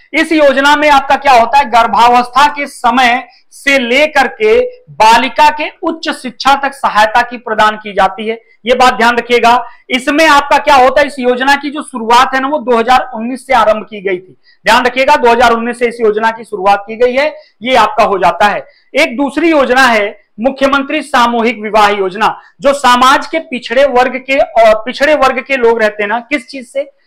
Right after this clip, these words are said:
सामाजिक और आर्थिक रूप से, सामाजिक और आर्थिक रूप से अगर जो पिछड़े वर्ग के लोग हैं ना,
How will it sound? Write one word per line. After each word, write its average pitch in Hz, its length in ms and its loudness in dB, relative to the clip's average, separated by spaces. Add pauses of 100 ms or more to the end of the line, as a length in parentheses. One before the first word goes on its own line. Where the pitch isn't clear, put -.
(120)
सामाजिक 254 580 0
और 262 120 4
आर्थिक 220 360 0
रूप 196 180 -4
से, - 260 -20 (260)
सामाजिक 269 540 0
और 294 100 2
आर्थिक 262 340 0
रूप 262 140 -6
से 277 100 -4
अगर 254 200 0
जो 269 100 -4
पिछड़े 240 360 -2
वर्ग 254 240 0
के 254 160 -4
लोग 233 240 2
हैं 202 100 -2
ना, 226 200 -6